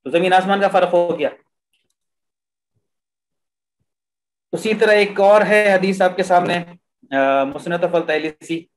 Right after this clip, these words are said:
मोहम्मद बिन रशीद narrate to us on the authority of Makhul, it was said to Aisha that Abu Hurairah says that the messenger of Allah said, "Pessimism is found in three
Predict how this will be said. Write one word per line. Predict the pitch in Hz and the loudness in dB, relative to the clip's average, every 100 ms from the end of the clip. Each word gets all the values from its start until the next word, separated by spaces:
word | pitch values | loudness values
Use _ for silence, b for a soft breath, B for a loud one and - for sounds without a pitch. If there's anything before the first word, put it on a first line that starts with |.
| - | -4
मोहम्मद | 151 160 170 | -2 0 -2
बिन | 165 160 | -2 -4
रशीद | 151 151 175 | -4 -4 -4
narrate | 156 160 160 | 0 0 0
to | 156 | -2
us | 160 | 0
on | 151 | -4
the | |
authority | 143 151 156 160 | -6 -6 -2 -2
of | 156 143 | -2 -6
Makhul, | 139 165 165 | -6 -4 -6
it | 147 | -4
was | 156 - | -4 -2
said | 165 165 | -6 -6
to | 156 147 | -4 -2
Aisha | 139 139 156 | -2 -2 -2
that | 143 139 | -2 -4
Abu | 143 | -2
Hurairah | 143 143 143 131 | -4 -4 -8 -6
says | 156 165 - _ _ _ | -4 -4 -8 _ _ _
that | 139 147 | -4 -2
the | 147 | -6
messenger | 143 165 165 | -6 -4 -2
of | 160 | -2
Allah | 151 160 156 | 0 0 0
said, | 170 170 151 170 175 180 | -4 -2 -2 -2 -2 -4
"Pessimism | 175 202 202 190 170 | -2 -2 -2 -2 -4
is | - | -2
found | 165 165 | -2 -2
in | 170 | -8
three | - | -4